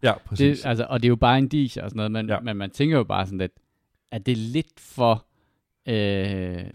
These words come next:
Speaker 1: lidt
Speaker 2: for
Speaker 1: for
Speaker 2: mange,
Speaker 1: heldigt.
Speaker 2: og lidt for mange, øh, sammentræf til,
Speaker 1: Ja,
Speaker 2: at der
Speaker 1: ja,
Speaker 2: ikke er et
Speaker 1: præcis.
Speaker 2: eller andet om noget.
Speaker 1: Ja, og det er jo det, jeg synes, der er interessant i hele den der Palme-ting, er, fordi det netop er underbygget med så meget, altså bevismateriale, og det der med, at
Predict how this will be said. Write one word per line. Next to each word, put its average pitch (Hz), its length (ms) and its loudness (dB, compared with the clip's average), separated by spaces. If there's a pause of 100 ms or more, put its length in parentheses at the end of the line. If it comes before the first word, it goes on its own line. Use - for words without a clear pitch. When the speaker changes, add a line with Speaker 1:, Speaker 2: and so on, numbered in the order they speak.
Speaker 1:
lidt 127 120 0
Speaker 2:
for 127 100 4
Speaker 1:
for 117 80 6
Speaker 2:
mange, 113 220 6
Speaker 1:
heldigt. 165 180 2
Speaker 2:
og 127 60 2
lidt 139 140 2
for 156 80 0
mange, 139 520 2
øh, 101 60 -6
sammentræf 104 560 -6
til, - 160 -6
Speaker 1:
Ja, 107 80 4
Speaker 2:
at 101 60 0
der 101 60 0
Speaker 1:
ja, 107 60 4
Speaker 2:
ikke 113 120 0
er 104 60 4
et 95 60 2
Speaker 1:
præcis. 107 160 0
Speaker 2:
eller 95 120 -2
andet 95 240 -4
om 95 120 -2
noget. 90 460 -2 (440)
Speaker 1:
Ja, 117 120 0
og 107 220 -4
det 135 60 2
er 135 40 4
jo 131 60 2
det, 131 340 -2
jeg 107 100 -2
synes, 107 180 -6
der - 100 -8
er 107 40 -8
interessant 101 440 -8
i - 20 -8
hele 101 380 -8 (120)
den 95 140 -8
der 92 60 -8
Palme-ting, 101 720 -8
er, 98 240 -6 (480)
fordi 117 260 -6
det 110 140 -2
netop 98 300 -6
er - 60 -8
underbygget 98 580 -4
med 95 120 -4
så 117 240 -10
meget, 101 500 -6 (200)
altså 90 280 -20
bevismateriale, 95 1000 -6
og 98 180 -6
det 98 140 -4
der 95 220 -4 (100)
med, 95 280 0
at - 260 -6